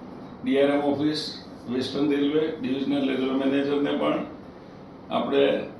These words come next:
લેખિતમાં આપેલું છે, મૌખિક પણ કીધેલું છે.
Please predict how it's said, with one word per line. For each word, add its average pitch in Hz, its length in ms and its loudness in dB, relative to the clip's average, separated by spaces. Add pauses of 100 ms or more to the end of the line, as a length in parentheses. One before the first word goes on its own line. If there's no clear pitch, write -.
(2000)
લેખિતમાં 147 540 2
આપેલું 151 380 4
છે, 151 180 4
મૌખિક 139 460 2
પણ 147 260 2
કીધેલું 139 400 2
છે. 151 400 2